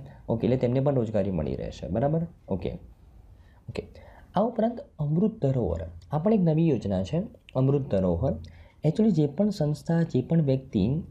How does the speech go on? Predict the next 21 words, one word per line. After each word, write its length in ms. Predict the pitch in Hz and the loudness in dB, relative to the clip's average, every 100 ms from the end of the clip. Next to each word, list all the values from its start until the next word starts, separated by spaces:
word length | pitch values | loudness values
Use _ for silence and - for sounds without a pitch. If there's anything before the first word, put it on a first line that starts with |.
| - | -4
એ 360 | 165 156 160 170 - - - _ - | 0 4 4 0 -4 -20 -20 _ -2
પર્યાવરણનું 840 | 131 139 147 165 170 165 170 170 143 | 2 2 2 2 2 2 2 2 0
રક્ષણ 360 | 113 - 143 143 | -4 -2 -2 0
કરશે, 400 | 143 139 147 147 - - _ _ - | 0 -2 -4 -6 -8 -18 _ _ -2
એ 80 | 151 | 0
વેટલેન્ડનું 640 | 127 107 135 139 156 160 151 | 2 2 2 2 0 2 2
રક્ષણ 320 | 139 - 143 | 0 -2 -4
કરશે, 420 | 139 139 139 147 - - - - | 0 -2 -2 -4 -6 -16 -20 -2
બરાબર 260 | 127 151 160 | 2 2 0
ને? 200 | 143 156 - - _ | -2 -6 -8 -20 _
પર્યાવરણ 340 | - 139 156 170 | 2 2 4 2
અનુકૂળ, 540 | 180 139 151 151 165 | 2 0 -2 2 2
અ, 220 | 165 - | 2 -2
પોતાનું 340 | 135 135 151 147 | -4 0 0 2
બિહેવિયર 420 | 104 120 143 143 | 2 2 2 0
રાખશે, 400 | 139 131 - 156 | 0 -2 -4 -6
તેમને 420 | 165 - 143 160 - | -4 0 2 2 2
ઇન્સેન્ટિવાઇઝ 680 | 131 139 151 160 160 170 | 0 2 0 4 4 4
કરવામાં 340 | - 113 110 101 | 0 -4 -2 -2
આવે 160 | 104 | -2
છે 200 | 107 151 | -2 -4